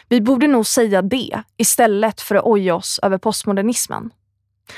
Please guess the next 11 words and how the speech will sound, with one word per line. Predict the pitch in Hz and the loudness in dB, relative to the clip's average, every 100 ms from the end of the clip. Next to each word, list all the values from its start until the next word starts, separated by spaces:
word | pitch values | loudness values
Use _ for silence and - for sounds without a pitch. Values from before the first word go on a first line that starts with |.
| - - - | -18 -18 -4
Den | 240 | 2
här | 262 311 | 6 6
essän | 330 - 233 208 202 - | 4 4 4 4 2 2
inleddes | 226 196 185 185 190 - | 2 4 2 0 -2 0
med | 190 | 0
en | 190 | 2
fråga | 247 214 190 | 2 2 2
om | 190 | 0
vad | 190 | -2
sanning | - 247 220 208 208 | 0 2 2 2 0
är. | - 52 | -2 -6